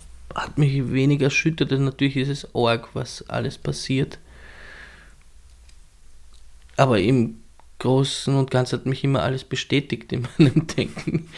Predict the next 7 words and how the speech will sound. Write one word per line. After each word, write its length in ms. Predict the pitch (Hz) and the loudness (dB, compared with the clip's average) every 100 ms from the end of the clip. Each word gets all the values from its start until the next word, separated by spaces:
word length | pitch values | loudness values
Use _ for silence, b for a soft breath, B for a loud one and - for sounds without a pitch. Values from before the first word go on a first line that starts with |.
| 196 180 160 - | 2 2 0 -4
über 200 | 123 123 | 0 0
die 120 | 117 | 0
Menschheit 560 | 127 123 127 139 131 | 0 -2 0 0 -2
und 260 | - 135 - | -2 -4 -2
ihre. 320 | 135 131 135 - B B B B B B B B - - | -2 -2 -2 -6 B B B B B B B B -14 -4
Also 500 | 135 127 127 127 127 | -2 2 4 4 2
nein, 480 | 127 131 131 180 139 | 2 2 4 2 0